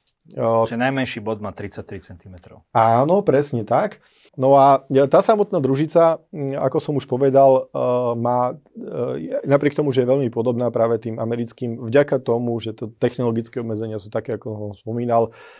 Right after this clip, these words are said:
Speaker 1: má rozlíšenie približne, mm, tridsiatich troch centimetrov a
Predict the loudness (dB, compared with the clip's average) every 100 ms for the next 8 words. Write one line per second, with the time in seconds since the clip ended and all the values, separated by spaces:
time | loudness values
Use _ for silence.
0 | _ 4 4 4 0 -2 -4 -4 -4 -4
1 | -4 -4 -6 -8 -10 -10 -6 -6 -4 -4
2 | -2 -2 -2 -10 -10 -8 -6 -6 -4 0
3 | -2 -2 _ -20 _ 0 2 2